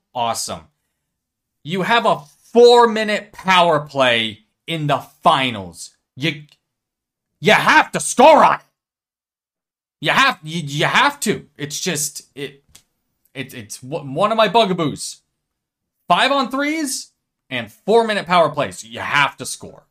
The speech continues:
If you don't, it's a failure. It's just, it's, it's, somebody's not doing their job. So, Kevin Bieksa,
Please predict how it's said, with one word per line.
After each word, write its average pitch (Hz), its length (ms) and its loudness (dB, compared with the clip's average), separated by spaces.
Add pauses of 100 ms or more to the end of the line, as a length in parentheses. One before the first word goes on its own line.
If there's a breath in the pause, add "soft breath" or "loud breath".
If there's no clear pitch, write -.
If - 140 -20
you 113 80 -12
don't, 147 320 -4
it's 113 160 -14
a 87 120 -14 (280)
failure. 101 460 -4 (240)
It's - 220 -20
just, - 320 -16
it's, 90 220 -16
it's, 92 480 -14 (1200)
somebody's 127 320 -8
not 127 160 -4
doing 117 180 -10
their 104 100 -12
job. 90 360 -8 (140)
So, 190 600 0 (540)
Kevin 302 280 2
Bieksa, 180 480 -2